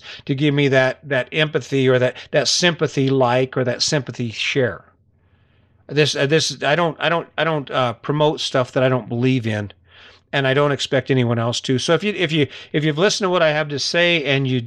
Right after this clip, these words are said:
and you don't, you don't appreciate it, you can't, it doesn't resonate with you, there, thank you for showing up. I don't expect you to show up just to endure it, right? But on the other side of it, if you, if you show up every day and you're like, "Yeah, he's got a point, and it's a pretty good effort, and I,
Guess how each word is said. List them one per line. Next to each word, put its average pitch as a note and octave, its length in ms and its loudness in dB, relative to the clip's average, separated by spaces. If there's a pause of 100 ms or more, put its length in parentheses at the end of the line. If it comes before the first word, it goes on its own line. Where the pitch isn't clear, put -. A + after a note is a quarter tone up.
and B2+ 200 0
you A#2+ 80 -2
don't, D3+ 340 0 (380)
you C3+ 100 -4
don't D3+ 160 2
appreciate D#3 460 0
it, D3 200 -4
you A#2+ 60 -6
can't, C#3 380 0 (100)
it C#3 80 -8
doesn't C3+ 260 0
resonate C#3 460 0
with C3+ 160 -2
you, D3 240 0 (240)
there, F#3+ 260 0 (460)
thank D3+ 380 0
you A#2 160 -4
for C#3 120 -4
showing B2 320 2
up. A2+ 280 -6 (320)
I C#3+ 160 0
don't C3+ 160 0
expect C3+ 440 -2
you C#3 80 2
to B2 60 0
show C3+ 240 2
up C3 160 -2
just - 220 -4
to C3+ 120 0 (220)
endure C3+ 400 2
it, - 140 -4
right? G#2+ 260 -4 (920)
But D#3 100 2
on D#3+ 80 2
the F3 80 2
other F#3 160 2
side C#3 340 2
of B2+ 100 -2
it, C3 60 0
if B2 100 -6
you, B2+ 300 -4
if C3 140 -8
you B2+ 40 -4
show D3 280 0
up C#3+ 100 -2
every C3+ 220 0
day A#2+ 260 0
and A#2 80 -2
you're A#2 80 -4
like, A2+ 340 -8 (440)
"Yeah, C4 400 0
he's A3 200 -4
got F#3+ 160 0
a D#3 60 0
point, B2+ 320 -4
and B2+ 80 -8
it's C3+ 140 -8
a - 20 -8
pretty D#3 220 -4
good C3 160 0
effort, A#2 360 -4
and A#2 160 -6
I, A#2+ 60 -4